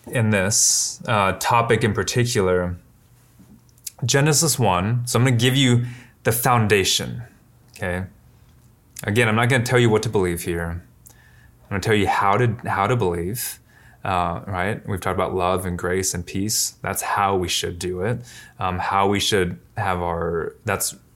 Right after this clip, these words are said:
right practice, right? Um, but I'm gonna give you a foundation here. The foundation is from Genesis one.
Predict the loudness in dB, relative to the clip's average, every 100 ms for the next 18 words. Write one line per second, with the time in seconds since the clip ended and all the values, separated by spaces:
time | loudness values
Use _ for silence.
0 | -2 0 2 0 -4 -4 -4 -4 -2 0
1 | -2 -4 -14 -20 -8 -6 -4 -6 -16 -20
2 | -20 -12 0 2 4 2 -2 -4 0 2
3 | 4 4 2 2 2 4 4 4 2 -2
4 | -2 -4 -8 -10 -6 -4 0 2 4 2
5 | 2 0 0 0 0 0 0 -2 -2 -2
6 | -4 -6